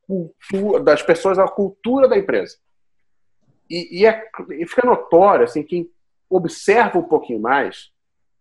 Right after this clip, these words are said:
que dependendo do departamento onde você trabalha, da, da função que você cumpre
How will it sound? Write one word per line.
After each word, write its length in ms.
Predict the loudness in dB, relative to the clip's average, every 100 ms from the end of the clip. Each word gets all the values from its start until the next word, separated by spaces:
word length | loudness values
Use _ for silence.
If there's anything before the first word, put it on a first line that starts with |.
| _ _ _
que 180 | -16 -16 _ -6
dependendo 680 | -2 0 0 0 0 -4
do 120 | -2 0
departamento 1200 | 0 2 -2 -2 -4 -2 -2 -2 0 -2 -4 -2
onde 260 | -2 -2
você 300 | -4 -4 -6
trabalha, 560 | -4 -4 0 0 -2 -8 _ _ _ _ _ _ _ _ -10
da, 220 | 0 0 0 -2
da 240 | 0 0
função 680 | -2 -10 -10 -8 0 2 2
que 160 | -4 0
você 320 | 0 0 -4
cumpre 600 | -4 -6 -6 -8 -18